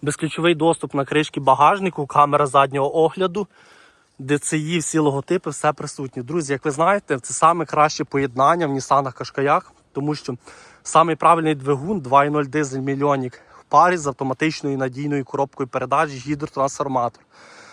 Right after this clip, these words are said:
Самий класний та надійний двигун. Ці двигуни встановлювалися на комерцію, як ви знаєте, на Opel Vivaro, на Renault Trafic, на Nissan Prima Star, на Nissan X-Trailer. Дуже надійні та ресурсні двигуни.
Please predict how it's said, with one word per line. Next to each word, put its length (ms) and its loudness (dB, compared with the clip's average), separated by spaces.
Самий 400 2
класний 560 2
та 240 2
надійний 500 -2
двигун. 460 -4
Ці 220 -6
двигуни 320 0
встановлювалися 760 -2
на 100 -2
комерцію, 580 0
як 160 -4
ви 60 0
знаєте, 360 0
на 100 4
Opel 400 -4
Vivaro, 400 4
на 280 2
Renault 380 -2
Trafic, 440 -2
на 100 -2
Nissan 320 -2
Prima 380 -8
Star, 240 0
на 80 -4
Nissan 380 2
X-Trailer. 600 -2
Дуже 300 -2
надійні 460 -2
та 140 -6
ресурсні 600 -6
двигуни. 500 -2